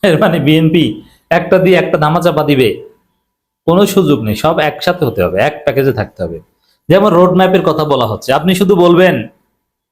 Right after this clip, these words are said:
যে ফেব্রুয়ারিতে নির্বাচন, এটাই তো রোডম্যাপ। না, এগুলো হবে না।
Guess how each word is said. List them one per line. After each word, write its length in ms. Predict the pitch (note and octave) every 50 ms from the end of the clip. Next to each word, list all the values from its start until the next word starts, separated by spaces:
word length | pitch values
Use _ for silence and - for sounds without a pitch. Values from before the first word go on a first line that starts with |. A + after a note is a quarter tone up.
| _ _ -
যে 60 | D3+ D3+
ফেব্রুয়ারিতে 520 | D#3 F#3 F#3 - D3+ F3 F#3 F3+ F3+ F3+ E3+
নির্বাচন, 460 | D#3+ D3 C3+ B2+ B2+ A#2+ - A2+ G2 F2+ F2+ - - _ _ _ _ _ _ _ -
এটাই 220 | D#3 D#3+ F#3 F3+ F#3
তো 40 | F3+
রোডম্যাপ। 360 | B2+ A#2 F#2+ F#2 G2 E2+ - - _ _ _ _ _ _ _ -
না, 160 | F3+ G#3 G3 A#2 F2 F2+ - - _ -
এগুলো 240 | D#3 E3 G#3 G#3 F#3
হবে 200 | F#3+ F#3+ F3+ D3+
না। 120 | - E2